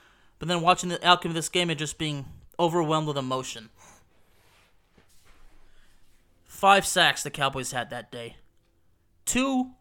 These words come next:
by Russell Maryland as well as Tony Tolbert.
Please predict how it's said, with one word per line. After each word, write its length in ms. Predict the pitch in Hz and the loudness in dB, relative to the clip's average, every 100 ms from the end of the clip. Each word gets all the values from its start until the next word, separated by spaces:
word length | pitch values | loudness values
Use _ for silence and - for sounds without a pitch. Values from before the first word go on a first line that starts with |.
| _ - _ | _ -20 _
by 360 | 185 175 170 165 | 6 8 6 0
Russell 360 | 151 175 - 202 | -2 0 0 -2
Maryland 440 | 175 180 190 190 | 0 -2 -2 -4
as 160 | 156 151 | -6 -4
well 140 | 175 | -2
as 120 | 160 - | -2 -4
Tony 360 | 180 180 175 | -4 -4 -4
Tolbert. 600 | 165 160 151 104 107 - | -6 -2 -2 -4 -10 -14